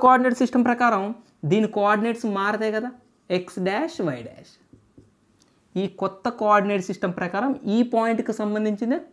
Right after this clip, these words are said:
కొత్త కోఆర్డినేట్స్, ఈ పాయింట్కి సంబంధించింది ఇవి కోఆర్డినేట్సే, ఇవి కోఆర్డినేట్సే.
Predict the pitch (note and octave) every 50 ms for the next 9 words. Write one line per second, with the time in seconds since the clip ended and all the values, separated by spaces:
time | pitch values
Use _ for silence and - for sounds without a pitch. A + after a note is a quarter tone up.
0 | - C#4 C4+ - D#4 D#4 - D#3 A#2+ A#2 A#2 A#2+ A#2 A#2 - _ _ _ _ _
1 | _ _ _ _ - G3+ A3 A3+ A#3 A#3 A3+ A#3+ A#3+ A3+ - B3 A3+ A3+ A#3 A#3+
2 | A#3 A#3 B3 A#3+ A#3 E3+ E3 E3 F3+ A#3 A3+ - A#3+ A#3 A#3 A3+ G#3+ B3 B3 A#3+
3 | - D#4+ D#4+ C#4 B3 C4+ B3+ - G#3+ E3+ C#3+ C3 C3 B2 - - -